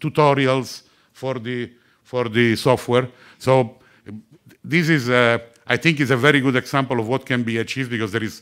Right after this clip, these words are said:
several countries that have downloaded and actually trained themselves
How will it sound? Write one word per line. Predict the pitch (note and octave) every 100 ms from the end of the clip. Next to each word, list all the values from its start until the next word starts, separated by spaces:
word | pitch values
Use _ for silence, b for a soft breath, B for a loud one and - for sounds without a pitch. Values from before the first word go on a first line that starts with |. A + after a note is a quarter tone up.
| b
several | b - D#3 C#3 C3
countries | - C#3 C#3 C3+
that | A#2+
have | F#2+ A2 F#2 b b b b
downloaded | B2+ B2+ B2 C#3+ C3+
and | A#2+ C3 -
actually | C3+ C3 C3 A2
trained | - D3+ D#3+
themselves | C3+ C3 - C#3+ D3 -